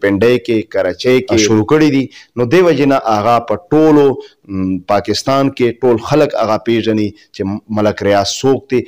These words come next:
او دې کنټري هیډ چې دی، هغه زرون مسعود صاحب دی. زرون مسعود صاحب چې دی، هغه وایي چې انشاءالله د وخت نه پهله به مونږ د سوسایټي سر ته رسوو. او یقیني دا لګیږي،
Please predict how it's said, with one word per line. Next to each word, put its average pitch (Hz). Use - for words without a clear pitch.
او 131
دې 160
کنټري 170
هیډ 196
چې 180
دی، 156
هغه 127
زرون 151
مسعود 226
صاحب 87
دی. 95
زرون 180
مسعود 156
صاحب 131
چې 123
دی، 117
هغه 110
وایي 139
چې 135
انشاءالله 120
د 113
وخت 170
نه 113
پهله 123
به 107
مونږ 107
د 92
سوسایټي 92
سر 143
ته 147
رسوو. 143
او 113
یقیني 190
دا 123
لګیږي، 147